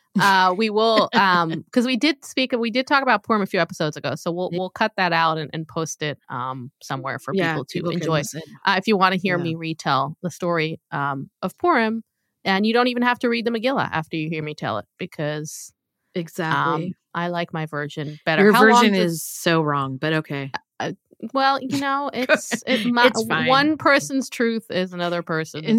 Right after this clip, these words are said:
Speaker 1: uh,
Speaker 2: twenty twenty-two, any information is misinformation, and it all works, and no one cares, so.
Speaker 1: Yeah. Um, is there anything else we wanna talk about today?
Speaker 2: I wanted, I, I really just wanted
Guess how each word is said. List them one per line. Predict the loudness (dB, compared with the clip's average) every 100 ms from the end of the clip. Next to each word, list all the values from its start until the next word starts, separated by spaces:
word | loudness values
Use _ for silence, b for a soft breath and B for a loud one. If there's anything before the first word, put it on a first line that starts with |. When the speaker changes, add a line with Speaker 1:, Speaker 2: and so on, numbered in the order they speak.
| 2
Speaker 1:
uh, |
Speaker 2:
twenty | 2 2 2
twenty-two, | 2 4 4 6 6
any | 6 4 2
information | 0 -2 -2 -2 -4 -4
is | -4 -4 -4
misinformation, | -4 -4 -4 -4 -4 -4 -4 -4 -4 -6
and | -8 -6
it | -2
all | 0 0
works, | 0 0 -2 -6 -10
and | -8 -8 -10
no |
one | -10 -10
cares, | -12 -14 -14 -18 -18
so. | -18 -16 -16 -12
Speaker 1:
Yeah. | -6 -4 -2 -6 -8 b b b _ -2 2
Um, | 2 2 2 2 2 0 -2 -6 -8 -8 -6
is | 0
there | 0
anything | 0 -2 -4
else | 0 0 0
we | -2
wanna | -4
talk | -4 -6 -6 -6
about | -4 -4 -4 -10 -14 -16 -14
today? | -14 -10 -8 -8 -8 -14 -18 _ _ 0
Speaker 2:
I | 2
wanted, | 4 4 4 2 -2 0
I, | 2 4
I | 2
really | 4 4 2 0 -4 -2
just | 2 2 2
wanted | 0 0